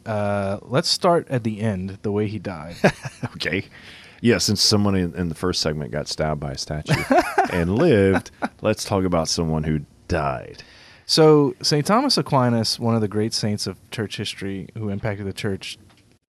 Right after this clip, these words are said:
Speaker 1: tremendously, uh,
Speaker 2: He was a
Speaker 1: died.
Speaker 2: doctor of the church.
Speaker 1: Doctor
Speaker 2: I
Speaker 1: of the
Speaker 2: mean, his
Speaker 1: church.
Speaker 2: writings
Speaker 1: He's called the universal doctor. Now, what that means is, like, the doctor of the doctors.
Speaker 2: Hmm.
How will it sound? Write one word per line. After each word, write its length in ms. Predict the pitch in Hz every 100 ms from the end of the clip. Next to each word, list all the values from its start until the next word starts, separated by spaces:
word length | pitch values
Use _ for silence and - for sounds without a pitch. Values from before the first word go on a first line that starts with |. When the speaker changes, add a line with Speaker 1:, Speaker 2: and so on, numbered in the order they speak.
| _ _ _ -
Speaker 1:
tremendously, 760 | 131 123 98 90 - 98 95 -
uh, 280 | 104 101 98 104
Speaker 2:
He 60 | -
was 140 | 135
a 40 | 165 98
Speaker 1:
died. 40 | - -
Speaker 2:
doctor 400 | 104 131 110 90
of 80 | 80
the 60 | 78
church. 360 | - 69 -
Speaker 1:
Doctor 220 | 107 101 90
Speaker 2:
I 40 |
Speaker 1:
of 60 | 85
the 100 | 85
Speaker 2:
mean, 20 |
his 180 | 85 101
Speaker 1:
church. 80 |
Speaker 2:
writings 420 | 95 95 92 90 87
Speaker 1:
He's 140 | 131
called 360 | - 170 202 139
the 100 | 98
universal 760 | 101 127 156 131 107 95 101
doctor. 420 | 90 90 87 92 92
Now, 100 | 107
what 140 | 123
that 180 | 170 156
means 380 | 110 104 101 95
is, 180 | 90
like, 200 | 95 90
the 80 | 101
doctor 440 | 90 95 98 - 98
of 140 | 90
the 80 | 92
doctors. 580 | 95 85 - - - -
Speaker 2:
Hmm. 240 | 92 82